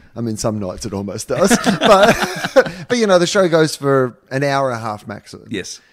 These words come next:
Speaker 1: And so you're condensing. I'm still, by the very nature of what I've chosen to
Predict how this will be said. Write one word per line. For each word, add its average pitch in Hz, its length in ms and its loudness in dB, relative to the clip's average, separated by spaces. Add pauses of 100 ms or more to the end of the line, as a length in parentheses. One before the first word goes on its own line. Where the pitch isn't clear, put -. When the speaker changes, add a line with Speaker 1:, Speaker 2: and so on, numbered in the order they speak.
Speaker 1:
And 139 180 -4
so 160 80 0
you're 143 200 0
condensing. 139 840 -6
I'm 160 220 0
still, 180 480 0
by 147 220 -2
the 135 100 -6
very 139 260 -4
nature 123 460 -6
of 104 100 -8
what 117 140 -4
I've 113 220 -4
chosen 123 580 -8
to 113 340 -8